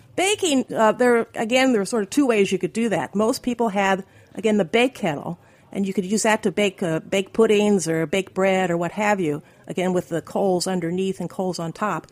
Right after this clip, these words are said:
Um, that creates a, a little oven. Ideally, you would have a brick bake oven in your house. Now, not everybody had one.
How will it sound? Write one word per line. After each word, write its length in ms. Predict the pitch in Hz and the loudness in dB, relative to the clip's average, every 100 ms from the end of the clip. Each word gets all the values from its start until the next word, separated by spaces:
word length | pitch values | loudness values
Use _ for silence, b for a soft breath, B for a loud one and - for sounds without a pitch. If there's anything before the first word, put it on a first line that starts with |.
| b b b | b b b
Um, 180 | 180 170 | -6 -2
that 120 | 190 - | -2 -4
creates 320 | 202 180 170 | -6 -6 -8
a, 100 | - | -6
a 120 | 170 170 | -4 -2
little 220 | 175 165 | -2 0
oven. 320 | 220 202 - - B B | 0 0 -6 -12 B B
Ideally, 680 | 233 214 185 339 392 403 254 | 0 0 -2 2 2 2 2
you 220 | 214 233 | 0 2
would 100 | 226 | 2
have 420 | 220 226 202 190 | 0 0 0 0
a 60 | 214 | -2
brick 320 | 170 233 - | 0 0 0
bake 260 | - 285 - | -4 -4 -2
oven 380 | 180 147 - - _ - | -2 -2 -6 -16 _ -12
in 180 | 196 170 | -8 -6
your 120 | 160 | -4
house. 400 | 175 139 - - B B B | -4 -4 -6 -10 B B B
Now, 240 | 175 208 | -2 0
not 260 | - 233 226 | 4 6 6
everybody 440 | 269 330 285 285 | 4 4 2 0
had 320 | 262 311 277 | 2 2 2
one. 320 | 190 156 160 | 2 -2 -4